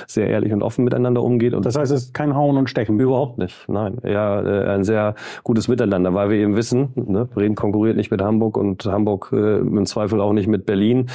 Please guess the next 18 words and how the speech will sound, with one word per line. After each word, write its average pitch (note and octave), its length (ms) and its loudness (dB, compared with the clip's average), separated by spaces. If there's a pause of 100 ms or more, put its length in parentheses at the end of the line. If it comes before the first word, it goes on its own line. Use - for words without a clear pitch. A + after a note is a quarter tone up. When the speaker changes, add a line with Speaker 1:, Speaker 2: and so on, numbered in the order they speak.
(300)
Speaker 1:
Es - 120 -6
ist G#2 100 0
ein G#2+ 80 2
sehr, G#2 440 0
äh, - 20 -12
offener G#2 640 -2
Austausch A#2 380 -2
und A#2+ 140 2
mit G2+ 140 2
den G#2 100 2
Länderkollegen B2+ 720 2
gibt's A#2 200 -4
auch A#2 120 0
noch B2+ 100 0
eine C3+ 120 0
Runde. B2+ 340 2
Also A2 220 0
die, G#2+ 420 0